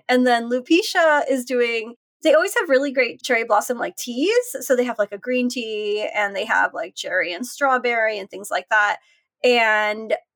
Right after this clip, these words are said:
what they also carry now from Niseko is a craft beer in collaboration with the Yote Brewery. And they have, for a limited time, a cherry blossom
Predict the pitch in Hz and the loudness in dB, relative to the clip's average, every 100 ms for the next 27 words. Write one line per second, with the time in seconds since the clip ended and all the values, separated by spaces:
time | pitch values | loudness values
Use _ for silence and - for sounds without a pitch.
0 | _ 240 240 247 214 226 381 - 381 294 | _ -2 2 0 0 0 0 0 -2 0
1 | 262 226 214 208 196 196 196 - 240 214 | 0 0 -2 0 2 2 0 -2 -2 -2
2 | 208 220 214 240 262 269 214 202 202 - | -2 -12 -8 -2 -2 2 2 2 0 -8
3 | - _ - 247 220 214 208 214 - 220 | -20 _ 0 2 4 2 0 -8 -2 -2
4 | 254 - 208 196 202 - - _ 226 214 | -2 -8 -4 0 0 0 -6 _ -16 -4
5 | 226 208 208 208 233 214 196 190 196 226 | -2 0 -2 -6 -8 -10 -8 -6 -6 -4
6 | 208 202 196 - _ - 220 240 285 359 | -4 -4 -6 -8 _ -6 0 4 4 2
7 | 415 - _ _ _ - 262 254 254 247 | -2 -8 _ _ _ -2 2 4 4 4
8 | 240 208 214 208 214 - _ - 226 214 | 4 2 2 0 -2 -6 _ -4 0 4
9 | 208 214 220 214 208 - 214 202 202 208 | 4 2 -2 -6 -8 -2 0 0 -2 -6
10 | 202 - - 214 - 220 220 214 208 196 | -10 -12 -10 -8 -8 -6 -6 -2 0 0
11 | 202 196 202 208 - - | 0 -4 -4 -4 -6 -8